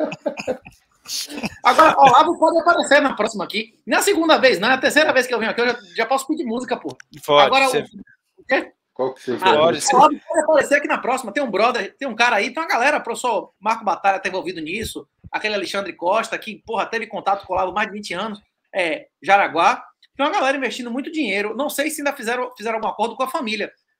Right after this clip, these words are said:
Speaker 1: mas os caras tão gastando um dinheiro absurdo pra desenvolver um avatar, uma inteligência artificial, com a voz, com a aparência dele, com a, as referências de todos os materiais já publicados dele, que interagiria com pessoas. Não é o Olavo, é um avatar de Olavo,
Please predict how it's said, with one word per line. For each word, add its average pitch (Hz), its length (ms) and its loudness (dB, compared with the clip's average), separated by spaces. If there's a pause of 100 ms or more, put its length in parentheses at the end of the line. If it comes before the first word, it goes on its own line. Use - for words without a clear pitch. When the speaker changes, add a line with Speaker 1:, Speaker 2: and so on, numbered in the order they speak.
Speaker 1:
mas 226 160 -6
os - 80 -8
caras 262 200 -2
tão 269 120 -6
gastando 240 300 -4
um 240 40 -10
dinheiro 226 200 -2
absurdo 240 440 -8
pra 269 140 0
desenvolver 233 300 -4
um 226 80 0
avatar, 208 520 0 (320)
uma 220 100 -8
inteligência 220 360 -2
artificial, 185 640 -2 (160)
com 269 140 0
a 285 60 2
voz, 208 400 -2
com - 120 -14
a 233 60 -4
aparência 233 420 -2
dele, 196 440 -4 (240)
com 208 280 -8
a, 202 120 0
as 196 260 -4
referências 214 500 -4
de - 80 -18
todos 247 220 -8
os 269 80 -10
materiais 233 400 0
já 208 80 0
publicados 185 560 -4
dele, 180 260 -4 (280)
que 247 160 -10
interagiria 220 680 -2
com 214 160 -16
pessoas. 208 520 -6 (200)
Não 294 200 0
é 277 100 4
o 302 40 2
Olavo, 190 460 4
é 185 80 -12
um 208 80 -4
avatar 247 400 0
de 220 80 -6
Olavo, 180 400 -2